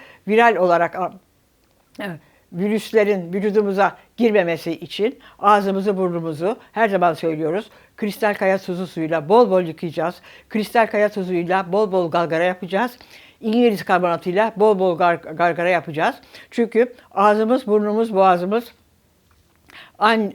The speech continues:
aynen gümrük kapısı gibi virüslere vize vermemesi lazım. Bu vizeyi önlemek de bizim elimizde. Çok kalabalık yerlerden uzak duracağız. Temiz havada, açık havada dolaşacağız. Yaz demeyeceğiz, kış demeyeceğiz.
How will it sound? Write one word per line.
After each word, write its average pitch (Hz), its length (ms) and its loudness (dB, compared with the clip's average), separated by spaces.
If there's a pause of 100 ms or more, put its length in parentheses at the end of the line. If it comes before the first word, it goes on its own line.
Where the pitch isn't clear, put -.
aynen 214 460 -2 (220)
gümrük 262 400 4
kapısı 196 360 -2
gibi 160 300 -2 (400)
virüslere 233 580 2 (560)
vize 262 280 4
vermemesi 202 540 2
lazım. 147 300 -6 (280)
Bu 359 120 4
vizeyi 233 300 6
önlemek 220 460 0
de 262 180 0 (260)
bizim 208 240 -2
elimizde. 147 560 -8 (680)
Çok 294 240 2
kalabalık 226 400 4
yerlerden 185 520 4
uzak 185 360 -4
duracağız. 160 480 -4 (360)
Temiz 254 480 4
havada, 214 600 4
açık 226 340 0
havada 202 380 4
dolaşacağız. 160 560 -4 (600)
Yaz 233 340 4
demeyeceğiz, 175 560 0
kış - 280 -8
demeyeceğiz. 175 580 -2